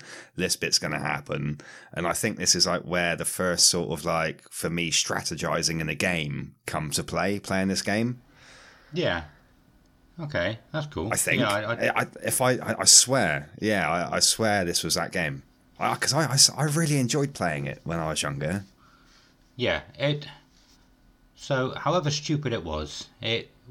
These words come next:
Speaker 2: is and was a good game.
Speaker 1: It sounds, it sounds challenging, and from what I remember, it was very challenging.
Speaker 2: Yeah.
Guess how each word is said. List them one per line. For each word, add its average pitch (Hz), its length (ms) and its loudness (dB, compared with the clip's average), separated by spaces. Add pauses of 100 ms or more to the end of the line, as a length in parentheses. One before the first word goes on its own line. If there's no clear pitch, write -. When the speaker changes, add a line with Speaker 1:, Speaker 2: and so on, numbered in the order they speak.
(260)
Speaker 2:
is 107 640 -4 (220)
and 90 260 -4
was 82 260 -4
a 82 100 -4
good - 340 -8
game. 69 320 -8 (200)
Speaker 1:
It - 120 0
sounds, 139 340 4
it 113 180 -2
sounds 123 360 4
challenging, 90 520 -2
and 73 140 -6
from 95 160 0
what 95 140 0
I 95 40 2
remember, 87 440 0
it 64 80 -4
was 65 80 -2
very 71 240 -2
challenging. 69 640 -6 (640)
Speaker 2:
Yeah. 78 300 -6